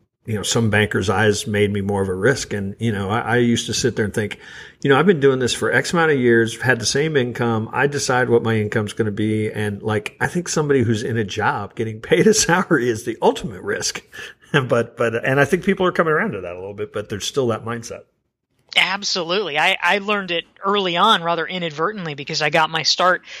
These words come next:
Speaker 2: uh, professionally as a journalist, and I ended up, I w-, you know, it was my first job, and I was, uh, just out of college. I did it for a year, and then I got laid off, and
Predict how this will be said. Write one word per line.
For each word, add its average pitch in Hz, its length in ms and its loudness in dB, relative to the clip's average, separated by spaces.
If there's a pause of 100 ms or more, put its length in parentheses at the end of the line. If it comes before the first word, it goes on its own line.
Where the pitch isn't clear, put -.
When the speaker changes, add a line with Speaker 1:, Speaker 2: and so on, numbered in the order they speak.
(140)
Speaker 2:
uh, 147 140 0
professionally 175 600 -4
as 139 100 -10
a 143 60 -10
journalist, 175 720 -2
and 160 180 0
I 151 100 2
ended 170 260 -2
up, - 280 -2
I 170 100 2
w-, 151 220 -4
you 170 100 -8
know, 135 60 -10
it 131 40 -10
was 135 100 -4
my 139 80 -8
first 180 400 2
job, 175 400 4
and 143 100 -10
I 147 220 -6
was, 143 400 -4
uh, 143 240 -4
just 180 400 -2
out 151 100 0
of 143 60 -4
college. 160 400 0
I 143 80 -6
did 160 180 -6
it 180 60 -6
for 156 180 -6
a 143 60 -6
year, 175 340 0
and 165 160 -2
then 165 120 0
I 165 80 2
got 156 160 2
laid 180 240 2
off, 214 440 0
and 165 160 -6